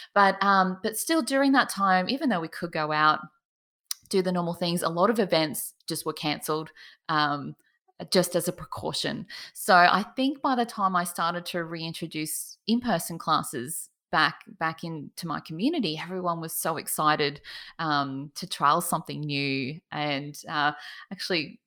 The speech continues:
uh, get inspired and do something different, uh, which, which I absolutely love.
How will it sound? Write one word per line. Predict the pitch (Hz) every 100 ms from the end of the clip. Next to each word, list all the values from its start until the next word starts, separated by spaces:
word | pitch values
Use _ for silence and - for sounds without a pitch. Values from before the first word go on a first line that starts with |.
| _ _ _
uh, | 165 156 143 131 _ _
get | 165
inspired | 170 175 - 160 156 156 135
and | 170 165
do | 170
something | - 214 165 156
different, | 151 - 127 170 - -
uh, | 165 156 - -
which, | 170 165 - -
which | 170
I | 165
absolutely | 180 180 - 170 151
love. | 143 143 120